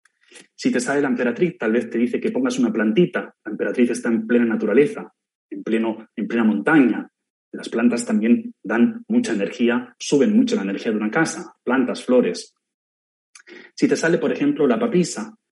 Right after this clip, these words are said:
le puedes leer un poema. Léele un poema a tu, a tu, a tu casa. Los poemas también elevan la energía.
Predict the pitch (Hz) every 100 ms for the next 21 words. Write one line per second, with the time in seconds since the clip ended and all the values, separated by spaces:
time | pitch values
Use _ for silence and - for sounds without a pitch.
0 | _ - 123 160 147 127 131 151 - -
1 | 147 139 123 135 151 110 110 - - 139
2 | 165 139 143 123 113 135 123 - - -
3 | - 113 113 107 - 202 _ _ - 180
4 | 160 180 - - - _ _ _ _ -
5 | - - 110 123 127 - - _ - 101
6 | 117 - - _ _ _ _ _ _ _
7 | - 98 139 131 104 101 98 107 143 113
8 | 90